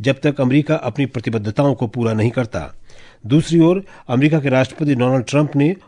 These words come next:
हॉर्मुज जलडमरू मध्य को नए अमेरिकी क्षेत्र के रूप में दर्शाने वाली एक तस्वीर साझा करके इस महत्वपूर्ण जलमार्ग पर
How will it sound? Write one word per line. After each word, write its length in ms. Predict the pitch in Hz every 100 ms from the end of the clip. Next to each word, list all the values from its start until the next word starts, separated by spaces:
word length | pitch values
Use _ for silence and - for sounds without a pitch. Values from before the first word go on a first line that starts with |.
| _ -
हॉर्मुज 500 | 139 165 202 165 120
जलडमरू 380 | 135 139 139 131
मध्य 260 | 131 135
को 180 | 143 151
नए 400 | 113 113 147 156
अमेरिकी 560 | - 123 123 143 143 131
क्षेत्र 380 | - 139 135
के 120 | 127 127
रूप 240 | 131 123
में 80 | 131
दर्शाने 380 | 113 107 120 120
वाली 300 | 123 131 143
एक 160 | 123 -
तस्वीर 360 | 120 - 160
साझा 300 | 143 127 117
करके 460 | 120 143 - 117 131 - - _
इस 240 | 277 135 123
महत्वपूर्ण 500 | 110 110 127 151 147
जलमार्ग 420 | 113 110 135 139
पर 280 | - 139